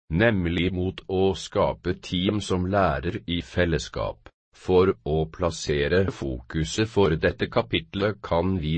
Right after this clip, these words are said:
tenke at teamnivået i en organisasjon er mellom systemnivået og individene som jobber der. Systemnivået legger føringer på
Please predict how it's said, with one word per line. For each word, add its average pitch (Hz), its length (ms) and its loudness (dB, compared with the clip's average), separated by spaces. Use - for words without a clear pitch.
tenke 87 540 0
at - 260 -2
teamnivået 92 1200 2
i 76 220 -6
en 90 220 2
organisasjon 92 1200 0
er 104 320 4
mellom 80 560 0
systemnivået 82 1500 0
og 76 340 0
individene 69 920 -2
som 82 320 -2
jobber 90 480 2
der. 90 420 0
Systemnivået 85 1400 2
legger 78 640 -2
føringer 95 680 0
på 101 220 2